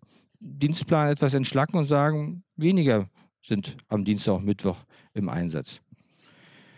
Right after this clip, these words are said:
Da beißt sich also Planungsrecht mit aktueller Auftragssituation, ne? Und da muss ich kluge Wege finden, wie ich das anpasse,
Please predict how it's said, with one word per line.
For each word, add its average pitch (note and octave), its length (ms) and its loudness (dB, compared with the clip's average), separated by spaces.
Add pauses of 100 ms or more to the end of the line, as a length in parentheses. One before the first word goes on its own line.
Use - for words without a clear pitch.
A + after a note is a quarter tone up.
(680)
Da A#2+ 80 4
beißt C3 360 2
sich D#3+ 180 2
also B2 200 4
Planungsrecht D#3+ 1080 0
mit - 420 -2 (480)
aktueller B2+ 440 2
Auftragssituation, - 920 -4
ne? - 160 -6 (220)
Und F#2 140 -8
da A2 60 2
muss C#3 180 2
ich D3+ 120 0
kluge C#3+ 280 2
Wege G#2+ 260 4
finden, E3+ 240 -2 (380)
wie A#2 120 2
ich B2 120 0
das B2+ 340 -2
anpasse, F#2 520 -8